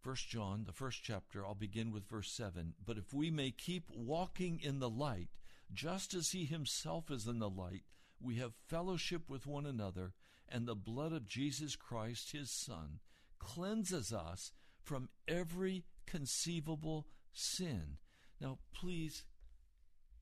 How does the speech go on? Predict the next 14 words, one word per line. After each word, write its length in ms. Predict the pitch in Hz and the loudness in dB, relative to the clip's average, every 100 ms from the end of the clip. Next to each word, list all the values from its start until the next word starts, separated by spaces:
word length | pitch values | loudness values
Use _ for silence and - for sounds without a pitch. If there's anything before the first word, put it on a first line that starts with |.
| - | -14
please 360 | - 185 185 160 | -4 0 0 0
hear 400 | - - 180 160 | -4 0 4 6
me. 340 | 110 92 69 - - - - - - - - - - - - - - - _ _ - _ _ _ - - - | 6 4 0 -10 -18 -18 -18 -18 -20 -20 -20 -20 -20 -20 -20 -20 -20 -20 _ _ -20 _ _ _ -20 -20 -10
You 240 | 120 165 | -4 -2
do 220 | 135 160 139 | 2 2 2
not 520 | 131 139 170 196 190 - | 2 2 4 2 0 2
overcome 920 | 151 165 156 170 - - 156 156 143 | 4 4 4 0 0 2 4 4 2
sin 720 | - - 156 107 78 87 123 - - - - - - 123 | 2 2 4 2 2 0 -4 -6 -16 -18 -20 -20 -20 -10
by 640 | 95 101 127 131 151 156 151 | -8 -2 2 4 4 2 0
your 480 | 104 135 147 147 151 - | 0 4 4 2 -2 -8
flesh, 800 | - - 156 147 117 - - - - - - - - - - - - - - - | -10 -2 0 2 2 2 0 -4 -10 -16 -16 -16 -18 -20 -20 -20 -20 -20 -20 -8
by 120 | 110 | -4
trying 420 | - 151 139 104 | 0 4 4 4
hard. 400 | 90 110 87 73 | 4 2 2 -2